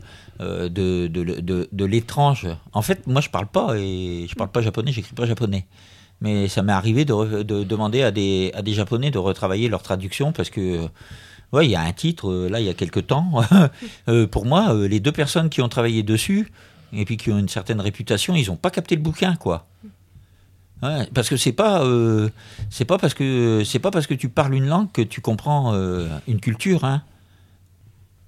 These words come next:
C'est, comment dire, c'est, euh, en fait, les, <laughs> les, les êtres humains, ils sont, ils sont partout pareils, sur toute la planète. Après, euh,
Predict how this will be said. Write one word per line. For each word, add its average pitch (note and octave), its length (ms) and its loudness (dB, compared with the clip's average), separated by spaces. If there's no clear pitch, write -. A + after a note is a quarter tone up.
C'est, G2+ 560 -8
comment A2 180 -4
dire, G2+ 340 -4
c'est, B2+ 300 0
euh, A2 280 2
en A2+ 120 -6
fait, F3+ 260 -2
les, A2+ 500 0
<laughs> - 760 -4
les, C3 100 4
les C3+ 220 2
êtres C#3+ 180 0
humains, F#3 160 4
ils D3 100 4
sont, G#2+ 480 -2
ils A#2+ 120 -4
sont A#2+ 120 0
partout C3+ 240 -2
pareils, F#2+ 420 -2
sur G#2+ 100 -4
toute A#2 140 -8
la A#2 80 2
planète. A2+ 480 -2
Après, B2+ 380 -2
euh, F2+ 440 0